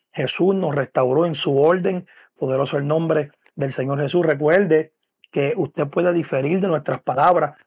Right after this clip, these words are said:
pero esta es nuestra experiencia con el Espíritu Santo y es a lo que Dios nos ha mandado,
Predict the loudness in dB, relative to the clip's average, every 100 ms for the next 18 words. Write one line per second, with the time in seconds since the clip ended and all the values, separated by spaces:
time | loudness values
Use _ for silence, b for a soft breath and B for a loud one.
0 | _ -2 -2 -4 -6 -6 -4 -4 -4 -8
1 | -4 -2 0 0 0 -4 -2 -2 -4 -2
2 | -4 -2 -4 -2 -2 -2 0 -2 -2 -2
3 | -2 -2 -8 -6 -4 -2 0 2 2 0